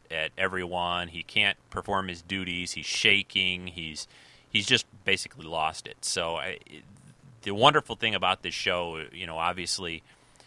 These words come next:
Mister Spock, the character of Mister Spock, and Leonard Nimoy's performance is just superb. He really brings a lot. I mean, you, you, it, it really shows that he's trying to very much stay in control, and he's normally a logical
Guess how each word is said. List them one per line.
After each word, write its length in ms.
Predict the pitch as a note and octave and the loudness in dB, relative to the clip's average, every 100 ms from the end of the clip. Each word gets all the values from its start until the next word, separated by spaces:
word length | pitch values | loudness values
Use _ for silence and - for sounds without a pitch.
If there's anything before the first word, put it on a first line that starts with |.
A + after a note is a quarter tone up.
| - | -10
Mister 280 | G#2+ A2+ G#2 | -4 -2 -2
Spock, 320 | - G2+ F#2+ | 0 4 4
the 100 | - | 4
character 320 | - G2+ G2+ F#2+ | 2 4 4 0
of 60 | |
Mister 240 | F#2+ - F2+ | -4 -6 -8
Spock, 380 | - F#2 F2 - | 0 2 2 0
and 180 | F2 F2 | -4 0
Leonard 280 | F#2+ F2+ | 0 2
Nimoy's 400 | F#2 F#2+ F#2 F2 | 0 -2 -2 -4
performance 760 | - - - G2+ G2 F2 D#2+ - F2+ | -6 -12 -6 -2 -2 -4 -8 -8 -8
is 260 | E2 D#2+ | -8 -6
just 220 | - F#2 | -4 -2
superb. 600 | - E2+ - F#2+ F2+ D#2 - - - - _ _ _ | -2 -4 -2 0 0 -4 -10 -20 -20 -20 _ _ _
He 180 | - F#2+ | -4 0
really 320 | G2+ G#2+ G#2+ | 6 6 6
brings 300 | G2+ G2+ F#2+ | 4 2 2
a 40 | |
lot. 360 | F2 F2 F2 F2 | 2 6 6 4
I 60 | E2 | 0
mean, 180 | E2 | -4
you, 160 | F2 F2 | -6 -6
you, 240 | F#2 F#2+ F2 - - - _ _ | -6 -8 -10 -16 -20 -20 _ _
it, 160 | G#2+ - - - - - _ A#2 | 0 0 -6 -20 -20 -20 _ -2
it 140 | A#2+ | 0
really 340 | C3 F3 D3+ | 2 4 4
shows 460 | A2+ - A#2+ A#2 F#2+ | 4 4 6 6 2
that 220 | F#2+ F2+ | -4 -4
he's 180 | F#2+ - | -4 -6
trying 640 | - G#2+ G#2+ G2+ F#2 E2+ E2+ _ _ | 2 4 6 4 0 -8 -14 _ _
to 180 | - F#2 | -10 -10
very 320 | E2+ G#2+ G#2+ | 0 4 4
much 280 | G2 G2 - | 4 0 0
stay 260 | - G2 F#2+ | -2 0 0
in 80 | F2 | -2
control, 760 | E2+ - - E3 C3+ G#2+ F#2+ - _ _ _ - | -10 -6 0 4 4 4 0 -6 _ _ _ -4
and 220 | F#2 F2 | -2 -2
he's 240 | G2 F2+ | -4 -4
normally 400 | G2+ G2+ F#2+ F#2 | -4 -4 -2 -2
a 100 | E2+ | -2
logical 760 | E2+ E2 F2 - F2+ F2 F2 | 0 -2 -2 -4 -2 -2 -4